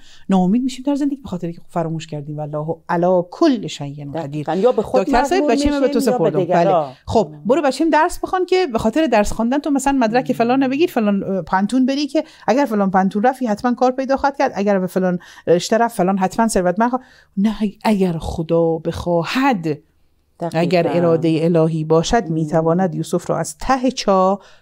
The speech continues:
Speaker 1: بر روی تخت عزیز مصر بنشاند و برعکسش هم امکان داره.
Speaker 2: بله.
Speaker 1: ممکن است فرعون را با یک، به اصطلاح، مگس کوچک در یک
Speaker 2: دقیقاً.
Speaker 1: لحظه از بین ببره.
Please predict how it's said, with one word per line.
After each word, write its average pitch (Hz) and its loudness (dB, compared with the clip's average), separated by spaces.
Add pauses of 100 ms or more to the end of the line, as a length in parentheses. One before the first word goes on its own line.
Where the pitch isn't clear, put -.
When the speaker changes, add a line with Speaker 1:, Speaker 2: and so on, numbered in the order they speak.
(240)
Speaker 1:
بر 160 0
روی 208 2
تخت - -2 (380)
عزیز 202 -2
مصر 202 0
بنشاند 151 -8
و 143 -4
برعکسش 151 -8
هم 180 -6
امکان 151 -6
داره. 143 -6 (100)
Speaker 2:
بله. 156 -10
Speaker 1:
ممکن 170 -2
است 165 -6
فرعون 247 2
را 262 4
با 214 -2
یک، 185 -2 (260)
به - -4
اصطلاح، 175 0
مگس 156 0
کوچک 185 -4
در 165 0
یک 175 0
Speaker 2:
دقیقاً. 196 0
Speaker 1:
لحظه - 0
از 165 -4
بین 147 -4
ببره. 139 -14